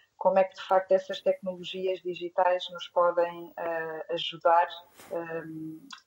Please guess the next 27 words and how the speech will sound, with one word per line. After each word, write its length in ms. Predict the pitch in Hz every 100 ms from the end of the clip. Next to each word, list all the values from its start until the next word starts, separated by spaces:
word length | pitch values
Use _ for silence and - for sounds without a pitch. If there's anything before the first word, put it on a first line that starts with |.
| _ _ _ _ _
também 320 | 185 180 180
a 60 | 180
desenvolver 640 | 185 190 180 180 180 180
estas 320 | 170 - 170
técnicas, 580 | - 185 220 214 220 214
por 180 | - 180
um 60 |
lado. 300 | 170 180 220 _ _ - - - _
Por 100 | 214
outro 200 | 220 226
lado, 240 | 226 190
existem, 600 | 185 190 202 - 202 190 185
ehm, 640 | 190 180 180 175 - 175 165
da 140 | 175 175
área 300 | 170 175 175
mais 360 | 170 170 165
das 180 | 160 160 -
ciências 360 | 185 175 170 156
da 100 | 180
computação, 840 | 175 165 - 170 - 175 180 196
muitas 380 | 190 180 175 170
técnicas 540 | 170 - 170 - 165
já 240 | 160 165 156
de 100 | 160
anotação 680 | 165 _ 170 - 170 175 165
e 40 | 160
tratamentos 640 | - 156 156 160 160 -